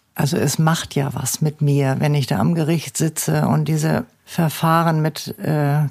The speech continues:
begleite und, ja, mit urteilen soll über deren Leben. Es ist auch schwierig manchmal mit diesen,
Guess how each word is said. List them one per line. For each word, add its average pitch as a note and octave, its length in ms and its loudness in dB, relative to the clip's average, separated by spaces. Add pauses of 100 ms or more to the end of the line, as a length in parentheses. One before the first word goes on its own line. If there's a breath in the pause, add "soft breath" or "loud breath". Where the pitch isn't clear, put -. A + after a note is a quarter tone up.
begleite D#3 880 0
und, D3+ 420 -2 (680 loud breath)
ja, C3 460 -2
mit C#3 400 -2 (140)
urteilen D#3 1040 0
soll D#3 640 0
über C#3+ 320 0
deren D3+ 440 -2
Leben. D#3+ 520 0 (1200 loud breath)
Es C#3+ 140 -2
ist - 280 -6
auch - 300 -8
schwierig - 720 -4
manchmal - 400 -2
mit - 160 0
diesen, D#3+ 240 -2